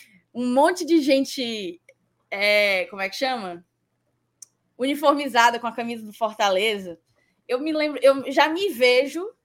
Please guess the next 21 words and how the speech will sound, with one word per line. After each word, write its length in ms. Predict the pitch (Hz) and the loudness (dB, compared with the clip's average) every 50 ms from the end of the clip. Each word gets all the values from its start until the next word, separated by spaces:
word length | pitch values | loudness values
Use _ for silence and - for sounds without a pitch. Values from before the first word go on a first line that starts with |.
| _ _ | _ _
eu 160 | - 220 226 233 | -6 -6 -4 -2
já 140 | 262 247 | -2 -4
me 180 | 247 262 330 403 | -4 -4 -6 -6
vejo 580 | 285 226 220 214 208 208 220 208 220 262 294 - _ _ _ _ _ _ _ _ | -4 -4 -4 -4 -4 -6 -8 -8 -12 -16 -18 -20 _ _ _ _ _ _ _ _
na 180 | 208 233 226 226 | -4 -2 -2 -2
fiscalização 840 | 226 - 302 285 294 - 302 294 294 247 269 247 262 - 262 240 | -2 -6 -8 -8 -2 0 0 0 2 0 0 -2 -2 -4 -8 -8
da 100 | 240 240 | -6 -8
Polícia 300 | 240 - 247 240 233 - | -8 -10 -14 -16 -12 -12
Rodoviária 400 | 226 214 214 214 226 214 208 214 | -8 -6 -6 -4 -2 -2 -2 -4
Federal. 420 | 214 - 202 208 214 208 190 165 151 | -4 -8 -8 -6 -6 -6 -6 -8 -4
Pra 160 | - 220 240 | -4 -4 -2
quem 160 | - 370 370 | 0 -2 -2
não 100 | 370 370 | 0 0
assistiu 420 | 359 349 349 349 320 320 - 302 269 | -2 -2 -2 -6 -8 -6 -4 -4 -4
a 40 | |
Operação 400 | 262 269 277 240 233 233 247 233 | -2 -2 -2 -2 -2 -4 -8 -10
Fronteira 480 | 226 - 220 208 208 - 208 208 214 - _ _ _ _ _ _ | -8 -8 -10 -10 -6 -8 -8 -8 -8 -12 _ _ _ _ _ _
e 120 | - 294 | -8 -2
gosta 460 | 240 226 226 214 226 262 269 - 269 | 2 4 6 6 6 4 2 -2 -4
dessas 320 | 233 214 208 - 208 - - | -4 -4 -4 -4 -10 -12 -12
coisas, 420 | _ - 202 202 214 220 240 - | _ -8 -6 -6 -6 -8 -10 -14